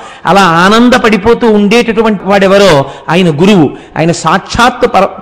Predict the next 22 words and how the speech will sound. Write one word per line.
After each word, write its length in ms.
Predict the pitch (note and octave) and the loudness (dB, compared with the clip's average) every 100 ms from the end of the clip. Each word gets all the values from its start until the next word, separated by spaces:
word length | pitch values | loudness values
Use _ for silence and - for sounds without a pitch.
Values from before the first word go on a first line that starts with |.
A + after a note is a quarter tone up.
| F3+ | -2
పరబ్రహ్మ. 640 | G3 F#3 A3 G3+ F3+ D3 - - E3+ | -2 0 0 2 2 0 -4 -14 -6
అందుకే 220 | F#3 A3 | -2 -2
గురుర్ 380 | D#3+ F#3+ F#3+ C#3+ | 0 0 0 0
బ్రహ్మ, 480 | F3+ G3 F#3+ D#3 A#2+ - - | 0 2 2 0 -4 -10 -2
గురుర్ 180 | F#3+ F#3 | 0 0
విష్ణుః, 420 | F3 - A3+ F3 F3+ A#2+ - D#3+ | -2 -2 0 2 0 -2 -8 -2
గురుర్దేవో 680 | F3+ G3+ D#3 G#3+ G3+ G3 F#3 | 0 0 2 2 4 4 4
మహేశ్వరః, 880 | E3+ G3+ A3+ - G#3+ F#3+ F3 D#3 A#2+ - - D3+ | 2 2 0 0 -2 2 2 2 0 -6 -6 0
గురు 120 | G#3 | 0
సాక్షాత్ 880 | - - E3+ E3+ - A3+ B3+ B3 - | -2 -2 -2 -2 -2 0 0 -2 0
పరబ్రహ్మ, 760 | A3 G#3+ F#3 G3+ F#3+ E3 D3 - - - | 0 0 -2 0 0 2 0 -2 -14 -6
తస్మై 380 | E3+ - G3 G3 | -4 -2 -2 -2
శ్రీ 360 | - F#3 F3+ D#3+ | -2 -2 0 0
గురవే 380 | E3+ D#3+ D#3 | 2 2 2
నమః. 260 | D3+ C#3 B2 B2 G#2+ - - F3 | 0 0 0 -2 -4 -12 -8 -4
ఆ 40 | |
గురువుకి 500 | F3+ F3+ G#3+ A3+ A3+ | 0 0 2 0 0
ఏది 220 | G#3+ G#3 A#3 | 0 0 0
చేత 120 | A3 | -2
కాదు. 360 | A3 A3 A3 A#3 - - - - | -2 -2 -2 -4 -10 -20 -16 -4
ఆయన 180 | G#3 A3 | 0 0
దీనికోసం 800 | F#3+ G#3 G3+ G3+ G3+ A#3 F3 | 2 0 0 -2 0 0 -2